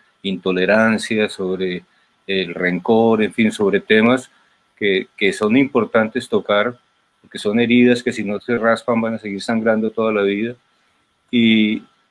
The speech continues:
y a mí me parece que los cineastas colombianos son muy valientes de, de enfrentar la realidad, a sabiendas de que tendrían un éxito más fácil haciendo reír, pero prefieren hacer llorar,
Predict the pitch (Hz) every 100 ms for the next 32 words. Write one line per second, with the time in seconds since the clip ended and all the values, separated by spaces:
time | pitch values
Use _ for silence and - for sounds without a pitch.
0 | _ - 113 120 127 143 123 135 143 120
1 | - 107 107 104 - - 131 104 104 117
2 | 127 131 131 127 127 123 123 123 147 -
3 | - _ _ _ _ 110 104 95 90 85
4 | - 101 98 95 101 101 - 104 131 139
5 | 123 107 98 95 113 - - _ _ _
6 | _ _ _ _ _ - - 98 98 104
7 | 110 113 123 160 - _ _ _ _ _
8 | _ - 95 98 104 98 98 107 113 120
9 | 120 113 123 123 104 98 - 104 98 120
10 | 113 - 104 107 110 98 104 131 - _
11 | _ _ _ _ _ _ - 127 117 -
12 | - 98 95 95 92 113 110 127 117 110
13 | 104 113 107 107 110